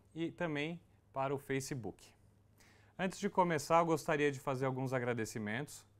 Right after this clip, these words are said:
Peço desculpas, não são tão poucos. Ah, gostaria de agradecer à doutora Ivete, nossa diretora aqui da esa,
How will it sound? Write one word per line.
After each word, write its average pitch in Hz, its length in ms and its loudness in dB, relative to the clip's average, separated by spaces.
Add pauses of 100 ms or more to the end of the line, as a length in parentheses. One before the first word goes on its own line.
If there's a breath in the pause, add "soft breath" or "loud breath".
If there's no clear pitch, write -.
(400 soft breath)
Peço 127 240 0
desculpas, 139 480 -2
não 131 60 -2
são 117 180 -6
tão 107 200 -4
poucos. 120 440 -2 (560 soft breath)
Ah, 135 160 2
gostaria 156 400 2
de 156 120 0
agradecer 147 720 0 (640 loud breath)
à 135 200 6
doutora 135 460 0
Ivete, 127 560 2
nossa 113 300 -6
diretora 120 640 0
aqui 117 260 -4
da 113 220 2
esa, 127 520 0